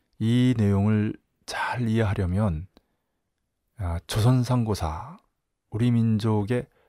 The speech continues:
오래된 역사를 정확히 알아야 됩니다. 그 역사를 이해하는 데서 가장 권위 있는 자료가 환단고교고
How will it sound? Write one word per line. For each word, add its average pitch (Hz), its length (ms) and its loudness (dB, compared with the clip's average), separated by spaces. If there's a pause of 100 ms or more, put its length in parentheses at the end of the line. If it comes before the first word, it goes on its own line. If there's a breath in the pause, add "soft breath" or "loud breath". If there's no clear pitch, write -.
(440)
오래된 131 400 4
역사를 107 640 2
정확히 101 640 0
알아야 87 240 0
됩니다. 80 500 -8 (1120)
그 110 920 0 (180)
역사를 113 920 0
이해하는 110 420 2
데서 98 320 -4
가장 113 360 -2
권위 104 380 0
있는 104 520 2
자료가 90 800 -6 (340 soft breath)
환단고교고 120 1200 -2